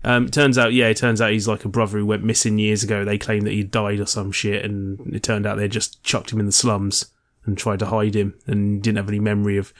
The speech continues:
'cause he was too young to have memories, really, of what had gone on. Um, and then, you know, for the next twenty odd episodes,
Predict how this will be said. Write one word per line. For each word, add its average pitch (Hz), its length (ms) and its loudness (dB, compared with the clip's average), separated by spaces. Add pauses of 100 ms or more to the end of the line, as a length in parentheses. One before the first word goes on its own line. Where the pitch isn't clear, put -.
(120)
'cause - 80 -4
he 117 40 2
was 107 80 0
too 110 180 0
young 95 260 -2 (260)
to 104 100 -6
have 98 160 -4
memories, 98 480 -2
really, 101 340 -4 (540)
of 107 120 0
what 110 120 2
had 113 80 -2
gone 107 160 2
on. 104 140 0 (560)
Um, 123 400 2 (160)
and 147 120 2
then, 151 360 4
you 180 180 0
know, 170 160 2
for 156 120 -4
the 170 60 4
next - 220 0
twenty 170 220 2
odd 165 100 4
episodes, 165 720 0